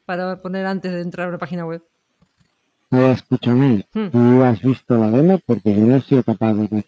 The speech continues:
Speaker 2: de verlo funcionar.
Speaker 1: No, la vi hoy, no la, no la vi funcionar, la tendría que bajar y probar. Ya después, para el próximo proba-, programa la pruebo y te digo.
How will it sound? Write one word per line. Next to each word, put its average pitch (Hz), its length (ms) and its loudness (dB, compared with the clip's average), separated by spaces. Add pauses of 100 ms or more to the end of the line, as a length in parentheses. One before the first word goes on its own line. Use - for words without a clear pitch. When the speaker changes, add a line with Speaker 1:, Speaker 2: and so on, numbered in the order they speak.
Speaker 2:
de 104 280 -6
verlo 107 300 -2
funcionar. 110 440 -4 (480)
Speaker 1:
No, 220 220 0
la 202 80 -2
vi 277 180 -2
hoy, 180 380 -2
no 202 120 -8
la, 208 100 -4
no 196 260 -8
la 226 80 -2
vi 196 140 -4
funcionar, 160 480 -10
la 156 80 -8
tendría 175 280 -8
que 180 100 -8
bajar 185 260 -4
y 180 40 -6
probar. 143 360 -8
Ya 165 160 -8
después, 170 260 -10
para 180 160 -6
el 196 60 -4
próximo 233 260 -4
proba-, 220 580 -4
programa 214 300 -4
la 190 140 -6
pruebo 196 180 -4
y 196 60 -4
te 165 100 -8
digo. 127 220 -10